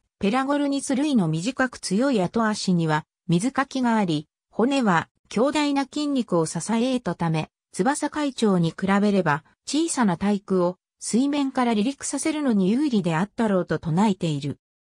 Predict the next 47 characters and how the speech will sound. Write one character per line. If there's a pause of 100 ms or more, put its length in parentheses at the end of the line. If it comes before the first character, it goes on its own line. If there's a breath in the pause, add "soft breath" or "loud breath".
ペ
ラ
ゴ
ル
ニ
ス・
サ
ン
デ
ル
氏
の
六
点
零
六
か
ら
七
点
三
八
メ
ー
ト
ル
の (220)
翼
海
鳥
は、 (240)
基
地
の
鳥
類
の
中
で
最
大
と
思
わ
れ
る
が、